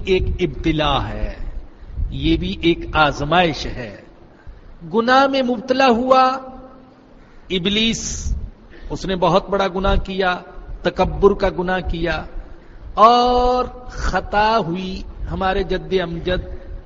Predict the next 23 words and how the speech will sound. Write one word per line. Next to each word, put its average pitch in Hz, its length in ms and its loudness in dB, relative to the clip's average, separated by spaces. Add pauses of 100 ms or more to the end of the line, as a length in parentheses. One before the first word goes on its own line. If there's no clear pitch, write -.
(380)
حضرت 180 340 -2 (420)
آدم 160 380 0
علیہ 175 180 -4
السلام 175 400 -4
سے، 175 180 -8
لیکن 170 500 -4 (120)
اجتہادی 175 760 -2
خطا، 123 560 -6 (240)
اجتہادی 170 720 -4
خطا 135 440 -6 (180)
وہ 175 160 2
ہوئی، 139 200 -4 (380)
تفصیل 233 360 -2
کا 226 120 -2
موقع 220 340 0
نہیں، 202 140 -2 (480)
اجتہادی 226 680 0
خطا 220 380 0
ہوئی۔ 190 260 0 (600)
صرف 320 300 -2
لفظی 240 380 0
اشتراک 240 680 0
ہے، 185 500 -2